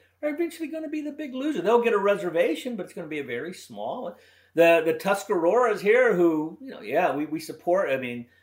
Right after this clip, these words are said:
but they'll eventually have to sell off their land. And, uh, in, like,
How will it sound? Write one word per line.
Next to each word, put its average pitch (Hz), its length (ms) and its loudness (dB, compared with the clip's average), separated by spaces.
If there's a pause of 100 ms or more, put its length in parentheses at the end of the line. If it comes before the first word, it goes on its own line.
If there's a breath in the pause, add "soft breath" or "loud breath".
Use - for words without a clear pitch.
(160 soft breath)
but 180 320 4
they'll 143 280 -2
eventually 160 380 -6
have 156 180 -4
to 143 80 -12
sell 147 340 -4
off 139 320 0
their 135 240 -2
land. 156 560 -4
And, 123 380 -2
uh, 110 160 -6 (360 loud breath)
in, 139 380 -6 (180)
like, 120 120 -12